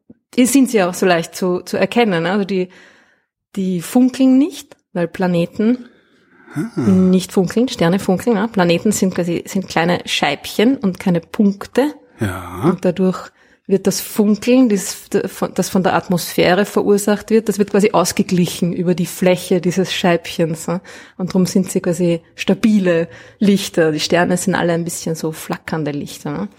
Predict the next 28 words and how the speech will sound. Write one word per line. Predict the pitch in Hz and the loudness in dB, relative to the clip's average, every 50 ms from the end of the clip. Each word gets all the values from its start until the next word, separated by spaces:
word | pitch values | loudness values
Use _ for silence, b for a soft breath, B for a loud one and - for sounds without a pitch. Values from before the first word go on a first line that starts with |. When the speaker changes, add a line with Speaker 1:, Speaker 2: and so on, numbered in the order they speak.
| B B B B B B B B B B B B | B B B B B B B B B B B B
Speaker 2:
Daran | 135 147 175 185 139 | 0 2 2 2 0
erkenne | - - - 185 208 139 | 0 -2 0 2 2 2
ich's | - - | 2 2
dann | - 120 110 | 0 0 0
auch, | 113 107 101 - | -2 -4 -4 -4
wenn | 127 113 | -2 -2
ich | 113 - | -2 -2
nach | - 190 | -2 0
Speaker 1:
Ja, | 180 180 185 | 2 2 2
Speaker 2:
oben | 180 220 233 233 | 2 2 2 2
Speaker 1:
genau. | 185 151 - | 0 0 -2
Speaker 2:
gucke. | - - _ _ - | -6 -8 _ _ -10
Ah, | 160 185 208 202 - 196 | -8 -8 -8 -8 -4 -2
ja. | 196 | 0
Speaker 1:
Und | 190 180 | 0 2
wenn | 190 190 190 | 2 2 2
ich, | 190 202 | 2 2
wenn | 202 190 | 2 2
man | 190 185 180 | 2 2 2
ein | 175 180 | 2 2
helles | 185 208 226 254 254 240 247 - | 2 4 4 4 2 2 2 2
Licht | 226 226 240 240 233 - - - - _ _ _ _ | 4 4 4 2 0 -4 -14 -20 -20 _ _ _ _
am | - 196 196 | -2 2 4
Himmel | 208 214 214 220 208 | 4 4 4 4 2
sieht | 214 - 220 208 208 - | 2 0 -2 -2 0 -4
und | 180 - 185 | -6 -4 -4
das | 175 - - | -6 -2 0
nicht | 208 214 202 - | 0 0 0 -2